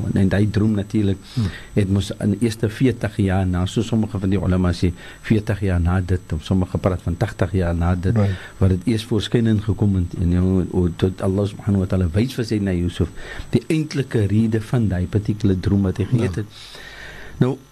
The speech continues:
Speaker 1: sometimes is ons baie geheg aan 'n droom, ek moet hy so
Speaker 2: Reg.
Speaker 1: nou, i-, dis een van die lessons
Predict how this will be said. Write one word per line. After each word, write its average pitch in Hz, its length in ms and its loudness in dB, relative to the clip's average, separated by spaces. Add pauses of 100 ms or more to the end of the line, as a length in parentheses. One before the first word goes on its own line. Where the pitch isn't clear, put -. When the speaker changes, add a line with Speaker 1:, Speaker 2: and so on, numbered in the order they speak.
Speaker 1:
sometimes 185 460 0
is 160 140 -2
ons 147 180 0
baie 156 460 0 (100)
geheg 110 400 0
aan 127 140 2
'n 123 120 2
droom, 113 260 2
ek 117 140 -2
moet - 100 -10
hy 101 120 0
so 90 240 -4
Speaker 2:
Reg. 110 160 2
Speaker 1:
nou, 95 400 0
i-, 160 120 2
dis 156 240 -2
een 208 220 0
van 185 180 0
die 135 120 2
lessons 104 560 0